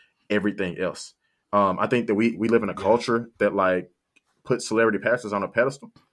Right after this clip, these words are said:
Speaker 1: Um, we wanna get autographs
Speaker 2: Mm-hmm.
Speaker 1: from celebrity pastors. We rather listen to celebrity pastors.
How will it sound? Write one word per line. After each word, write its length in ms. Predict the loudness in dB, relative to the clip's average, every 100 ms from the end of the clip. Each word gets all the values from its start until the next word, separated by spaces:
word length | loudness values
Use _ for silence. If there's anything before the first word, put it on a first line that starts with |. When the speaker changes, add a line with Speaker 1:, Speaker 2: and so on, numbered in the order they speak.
| _ _ _ _
Speaker 1:
Um, 500 | 2 4 2 -2 -6 _
we 220 | 0 0
wanna 260 | 2 0 2
get 160 | 0
autographs 440 | 2 2 4 2 0
Speaker 2:
Mm-hmm. 100 | -6
Speaker 1:
from 60 |
celebrity 320 | -4 -4 -2 -2
pastors. 420 | 0 0 -4 -14 -6
We 160 | -2
rather 260 | 2 2 2
listen 300 | 0 0 -4
to 120 | -6
celebrity 400 | -4 0 0 0
pastors. 560 | -2 -2 -2 -4 -6